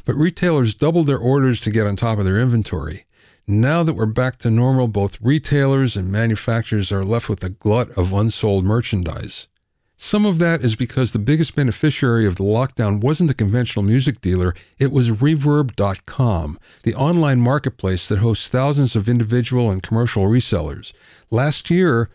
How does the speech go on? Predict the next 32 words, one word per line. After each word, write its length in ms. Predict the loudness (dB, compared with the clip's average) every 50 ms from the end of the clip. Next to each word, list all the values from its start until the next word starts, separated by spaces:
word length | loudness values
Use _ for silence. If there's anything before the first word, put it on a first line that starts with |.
| _ _ _
the 80 | -8
site 320 | -4 -2 -2 0 0 0 0
generated 480 | 0 2 2 2 2 2 2 0 0
transactions 720 | 0 0 0 0 2 0 0 0 0 -2 -2 0 -2 0 0
that 120 | -2 -2
had 180 | -2 0 0 0
a 40 | -2
value 440 | -2 -2 -2 0 2 2 2 2 0
of 100 | 0 0
nine 320 | 0 0 2 2 2 2
hundred 280 | 2 2 2 0 0 -2
and 80 | -6 -2
forty-three 500 | 0 0 2 2 0 0 0 0 0 2
million 340 | 2 2 2 2 0 0
dollars, 480 | 0 0 0 0 0 -2 -2 -4 -8 -12 -14 -18 -20 -20 -20 _ _ 0
making 300 | 2 2 2 2 2 2
it 180 | 0 -2 -6
the 140 | _ -18 -18 -18 _
third 400 | -2 0 2 2 2 0 -2 -2
biggest 400 | 0 0 2 2 2 0 -2 -2
music 320 | 0 2 2 2 2 -2 -4
product 380 | -2 -2 0 0 0 -2 -4
seller. 520 | -6 -4 -2 -2 -2 -2 -2 -4 -8 -10 -16 _ _ _ _ _ _ _
So 160 | -2 2 2
now 320 | 2 2 2 2 2 2
they're 80 | 2 0
trailing 420 | 0 0 0 2 2 2 0 0
only 260 | 0 0 0 0 0
Guitar 380 | 0 -2 -4 -2 -2 -2 -2 -2
Center 400 | -2 -2 -2 -2 0 0 0 0
and 80 | -2 -2
Sweetwater. 720 | -2 -2 0 0 0 0 -2 -2 -2 -4 -6 -10 -14